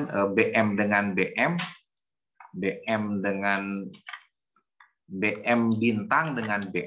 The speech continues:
M, ini sudah kita, sudah, apa, sorry, di dalam kompleks ini kan sudah disepakati bentuknya kan, itu didefinisikan sebagai harga mutlak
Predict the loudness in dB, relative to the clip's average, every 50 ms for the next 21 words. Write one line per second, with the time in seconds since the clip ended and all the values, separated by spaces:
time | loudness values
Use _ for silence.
0 | 0 0 2 2 2 0 -6 -10 -18 _ _ _ _ _ _ _ _ _ _ _
1 | _ _ _ _ -8 -6 -4 -4 -4 -4 -4 -4 0 0 0 0 0 -6 -12 -14
2 | -12 -8 0 2 2 2 0 -2 -8 -18 _ _ _ _ _ _ _ _ _ _
3 | _ _ _ _ _ _ _ -14 -4 -2 0 4 4 4 4 4 2 -2 -6 -10
4 | -10 -12 -8 -8 0 2 2 4 4 2 2 0 0 -2 -2 -6 -12 -14 -4 0
5 | 4 6 8 8 6 6 4 4 2 4 2 0 0 0 -2 0 2 0 0 0
6 | -2 0 2 2 2 2 0 -4 -8 -2 -2 -2 -4 -2 -6 -8 -8 -4 -4 -4
7 | -4 -4 _ _ -12 -12 -12 -14 -12 -10 -10 -4 -4 -4 -6 -6 -14 _ _ _
8 | _ _ _ _ _ _ _ -10 -10 -2 0 0 2 4 4 6 8 6 6 6
9 | 4 2 2 2 0 -2 -4 0 0 0 0 0 -4 -2 -2 0 0 0 -2 -2
10 | 0 0 2 2 0 -2 -4 -2 0 0 0 2 0 -6 -10 -12 -16 -10 -4 -2
11 | -2 -2 -2